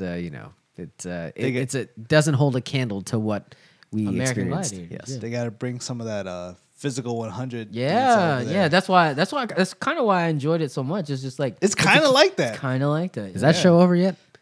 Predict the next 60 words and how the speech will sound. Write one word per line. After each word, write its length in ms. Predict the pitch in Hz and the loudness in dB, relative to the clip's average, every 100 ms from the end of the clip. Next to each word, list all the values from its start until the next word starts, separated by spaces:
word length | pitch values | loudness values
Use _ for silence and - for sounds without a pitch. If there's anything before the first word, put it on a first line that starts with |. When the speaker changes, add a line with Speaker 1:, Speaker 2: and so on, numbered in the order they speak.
| _ - | _ -12
Speaker 2:
Yeah. 200 | 113 - - 123 | -8 -8 -10 -18
Speaker 3:
Yeah. 120 | - 90 123 | -16 -16 -16
Speaker 1:
Okay. 220 | 120 101 - _ | -20 -20 -20 _
All 80 | 165 | 2
right. 140 | 190 | 4
I'll, 160 | 190 196 | 2 2
I'll 140 | 170 | 2
catch 240 | 165 165 - | 4 4 4
up. 120 | 87 | 2
You 160 | 143 190 | 4 8
watched 300 | 208 208 - | 8 8 4
the 100 | 160 | 4
last 260 | 156 143 | 4 4
of 80 | 131 | 2
Us, 220 | 127 139 | 2 2
or 160 | 123 123 | 0 0
I'm 120 | - 135 | 0 0
sorry, 160 | 120 | 0
you 140 | 104 147 | 2 6
finished 260 | 202 185 | 8 8
the 80 | 175 | 6
first 300 | - 185 - | 8 8 8
episode 280 | 156 143 127 | 0 2 0
of 40 | 104 | 0
The 60 | |
Last 240 | 98 92 - | -2 -2 -4
of 60 | |
Us, 100 | 113 | -6
and 100 | - | -2
I'll 120 | 120 143 | 0 4
watch 260 | 147 - | 2 2
the 100 | 127 | -4
entire 300 | 113 - 160 | -4 0 0
season 300 | 139 131 110 | 2 0 0
of 80 | 95 | -2
Fiscal 320 | - - 240 | -2 6 6
One 120 | 185 170 | 6 4
hundred. 200 | 151 165 | 4 4
Speaker 2:
<laughs> 460 | - - - - | 2 0 -6 -4
Speaker 1:
How 80 | 214 | 2
about 20 | |
Speaker 2:
Fair. 340 | 190 123 107 - _ _ - | 4 4 -2 -8 _ _ -12
Speaker 1:
that? 100 | 160 - | -10 -8
Yeah. 60 | - - _ - | -10 -12 _ -2
Speaker 3:
It's 100 | 143 | 2
Speaker 1:
Even 160 | 143 | 4
Speaker 3:
like, 120 | 165 165 | 4 2
it's 120 | 160 | 0
Speaker 1:
trade. 80 | 170 | 0
Speaker 3:
only 160 | 170 | 0
like, 220 | 147 143 - - - _ 143 | 0 -2 -6 -14 -20 _ -10
I 80 | |
think 200 | 147 156 | -6 -4
it's 100 | 160 | -4
like 180 | 147 104 _ - | -6 -8 _ -20
eight 180 | 92 151 | -18 -18
episodes 560 | - - - - - | -20 -20 -20 -20 -20
or 40 | 76 | -20
Speaker 2:
Yeah. 60 | |
Speaker 3:
something. 240 | 78 62 | -18 -18